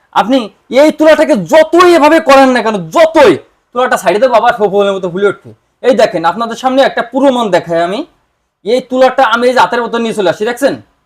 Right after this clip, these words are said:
নিয়ে চলে আসছি, তুলা দেখা যায়? এই দেখেন, পুরো মান দেখছেন? শিমুল তুলার সাথে পারবে না, এটি এমনই একটি তুলা।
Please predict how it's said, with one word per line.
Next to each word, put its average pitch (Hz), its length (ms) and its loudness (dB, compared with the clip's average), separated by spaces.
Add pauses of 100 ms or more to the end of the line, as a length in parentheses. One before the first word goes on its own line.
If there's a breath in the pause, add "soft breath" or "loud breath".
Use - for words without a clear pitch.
(640)
নিয়ে 254 120 0
চলে 302 140 2
আসছি, 240 240 -2
তুলা 262 180 0
দেখা 262 240 2
যায়? 233 240 2 (220)
এই 202 100 -4
দেখেন, 147 340 -2 (2250)
পুরো 277 220 4
মান 269 180 2
দেখছেন? 214 400 -4 (440)
শিমুল 226 320 -6
তুলার 254 220 -2
সাথে 202 200 -14
পারবে 202 340 -2
না, 151 80 -4
এটি 165 200 -6
এমনই 247 420 4
একটি 247 200 -4
তুলা। 208 380 -6